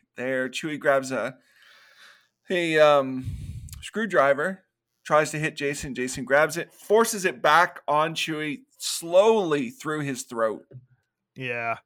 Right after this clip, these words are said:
Speaker 1: Which I was like, "That's a, that's a brutal kill."
Speaker 2: Yeah, pretty gnarly.
Speaker 1: Yep. Because how slow it is. If you did it fast, it wouldn't have as much impact. But because you're doing it slow,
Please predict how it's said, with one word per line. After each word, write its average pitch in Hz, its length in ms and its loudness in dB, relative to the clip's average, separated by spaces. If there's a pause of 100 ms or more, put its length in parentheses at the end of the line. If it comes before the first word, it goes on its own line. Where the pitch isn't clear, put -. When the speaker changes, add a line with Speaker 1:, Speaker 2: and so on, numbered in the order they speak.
(240)
Speaker 1:
Which 135 300 -6
I 143 60 2
was 127 140 -2
like, 101 200 -8
"That's 285 240 -2
a, 101 240 -4 (320)
that's 156 140 -10
a 131 60 -2
brutal 104 380 -8
kill." 101 400 -8 (880)
Speaker 2:
Yeah, 156 120 -2
pretty 185 240 -2
gnarly. 139 540 -2 (320)
Speaker 1:
Yep. 117 260 -4 (180)
Because 175 220 -4
how 160 160 4
slow 151 400 -4
it 123 80 -4
is. 101 180 -10
If 117 100 -16
you 180 80 -10
did 196 200 -2
it 180 80 -6
fast, 151 520 2
it 135 120 -8
wouldn't 135 200 -8
have 120 120 -6
as 113 160 -14
much - 360 -10 (480)
impact. 120 680 -6 (600)
But 139 120 -12
because 139 220 -6
you're 147 100 -6
doing 151 200 -6
it 139 160 -10
slow, 143 680 0